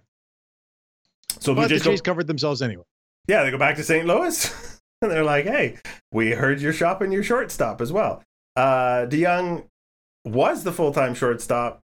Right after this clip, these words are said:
Speaker 1: came on the scene with a bang. I read this, the article today, and then has really faded over the, the past few years. Uh, this year's been kind of a renaissance. He, he kind of earned his way back to nearly league average hitting and,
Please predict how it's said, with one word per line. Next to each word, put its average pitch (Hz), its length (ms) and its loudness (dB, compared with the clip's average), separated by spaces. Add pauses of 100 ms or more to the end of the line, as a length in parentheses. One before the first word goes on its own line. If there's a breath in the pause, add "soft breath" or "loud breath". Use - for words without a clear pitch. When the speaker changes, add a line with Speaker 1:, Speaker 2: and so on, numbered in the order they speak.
(640)
Speaker 1:
came 185 260 0
on 175 140 2
the 156 60 0
scene 160 220 0
with 139 120 0
a 127 60 0
bang. 123 420 0
I 110 80 0
read 113 280 0
this, 110 280 -4 (100)
the 104 140 -2
article 107 360 -2
today, 139 520 0 (320 loud breath)
and 135 200 2
then 131 220 2
has 117 160 0
really 156 300 0
faded 143 420 0
over 113 240 2
the, 107 140 0
the - 180 -6
past 110 340 -2
few 117 140 -2
years. 113 440 0 (280)
Uh, 113 180 2
this 156 200 -4
year's 160 140 0
been 139 160 2
kind 160 300 0
of 160 60 0
a 151 40 2
renaissance. 160 520 -2
He, 127 100 -2
he 117 140 -6
kind 135 200 0
of 120 80 -2
earned 135 240 2
his 131 140 0
way 127 180 0
back 123 440 -2 (320)
to 120 120 0
nearly 143 520 2
league 135 200 2
average 120 400 -2
hitting 110 460 -2 (280)
and, 101 500 0